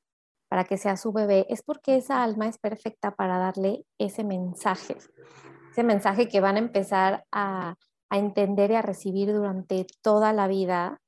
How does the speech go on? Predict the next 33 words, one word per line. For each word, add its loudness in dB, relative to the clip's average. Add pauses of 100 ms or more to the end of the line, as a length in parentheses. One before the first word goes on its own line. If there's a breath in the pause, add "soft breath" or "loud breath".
que, -6
que, -14 (180)
que -8
tengan -6
experiencias -4
y -6
que -18
estén -6
juntos -4
encarnados. -10 (1200)
Y 2
también 2 (380)
es 0 (680)
un 4
mensaje 0
muy 0
importante -4
y -2
varios -2
mensajes -10
el -10
que -4
va -2
a -4
recibir -4
ese -2
bebé 0
a -4
lo -2
largo -2
de -2
su -10
vida -2